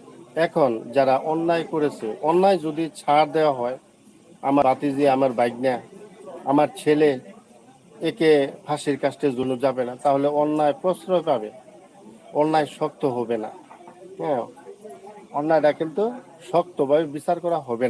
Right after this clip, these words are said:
না। কাজেই অন্যায়ের কাছে মাথা নত আমরা করব না। সরকার যারা আছে, তারা সবাই যেন অন্যায়ের প্রতি রুখে দাঁড়ায়। যেভাবে বিচার কার্য সম্পাদন হবে,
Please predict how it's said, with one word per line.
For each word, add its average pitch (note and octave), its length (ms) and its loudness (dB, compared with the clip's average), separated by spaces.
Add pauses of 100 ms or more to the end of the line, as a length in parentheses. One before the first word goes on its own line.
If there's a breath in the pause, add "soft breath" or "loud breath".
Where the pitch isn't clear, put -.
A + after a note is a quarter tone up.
না। G#2+ 60 -2 (680)
কাজেই B2+ 360 -2 (1080)
অন্যায়ের D3 500 0
কাছে C#3 340 -6
মাথা A#2+ 340 -2
নত C3+ 240 -2 (360)
আমরা B2 280 -2 (120)
করব A#2+ 240 -4
না। B2+ 140 -8 (680)
সরকার C3 360 -2
যারা A#2 280 2
আছে, - 180 -4
তারা A#2+ 180 0 (120)
সবাই A#2+ 260 -4
যেন A#2+ 160 -4 (680)
অন্যায়ের C#3 340 2
প্রতি C3+ 180 -4
রুখে B2 280 -6
দাঁড়ায়। A#2+ 300 -2 (480)
যেভাবে F#3 420 6
বিচার F3 320 0
কার্য D#3 280 -4 (100)
সম্পাদন C3+ 360 -4
হবে, A2 260 -6